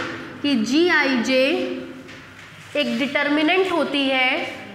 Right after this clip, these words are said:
जिसमें number of rows I होती है, number of columns J होते हैं, मतलब n क्रॉस n की एक डिटर्मिनेंट होती है। तो डिटर्मिनेंट की वैल्यू किसके बराबर आई? जी के बराबर आई,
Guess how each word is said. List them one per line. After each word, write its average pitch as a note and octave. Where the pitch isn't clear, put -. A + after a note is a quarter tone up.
जिसमें C4+
number C4+
of E4+
rows D#4
I C4
होती F4
है, G4
number D#4
of D#4
columns D#4
J C4+
होते A3+
हैं, A3+
मतलब C4
n D4
क्रॉस C#4+
n C4+
की E4+
एक B3
डिटर्मिनेंट C4
होती G#3+
है। G3+
तो B3+
डिटर्मिनेंट C#4
की F4+
वैल्यू D4+
किसके F4
बराबर E4+
आई? F4
जी D4+
के E4+
बराबर C4+
आई, B3